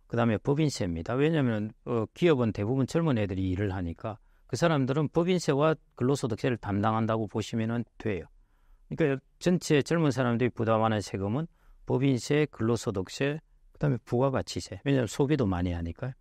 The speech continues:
그렇게 본다면 이 사람들의 세금이 대부분이에요. 그다음에 이제 재산세라는 것과 상속세라는 것이 있는 부분이거든요. 그런데 이 부분이 하나는 재산에 대한 것, 하나는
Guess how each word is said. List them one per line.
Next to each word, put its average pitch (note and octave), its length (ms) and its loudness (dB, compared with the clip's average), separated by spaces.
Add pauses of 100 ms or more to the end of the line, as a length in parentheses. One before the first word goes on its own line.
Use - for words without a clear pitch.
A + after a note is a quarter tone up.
(200)
그렇게 E3+ 300 0
본다면 C3 420 2
이 E3 40 2
사람들의 C#3 420 2
세금이 A2+ 480 -2
대부분이에요. G2+ 520 -2 (260)
그다음에 G3 420 2
이제 A#2+ 180 2
재산세라는 G2 880 0
것과 - 580 -2 (200)
상속세라는 G2 760 0
것이 F2+ 260 -4
있는 G2+ 320 0
부분이거든요. F#2+ 840 -4
그런데 C#3+ 380 2 (440)
이 F3+ 120 2
부분이 D#3+ 460 2
하나는 D#3 440 2
재산에 C#3+ 400 0
대한 E2+ 340 -4
것, G2 240 -6
하나는 B2+ 520 -2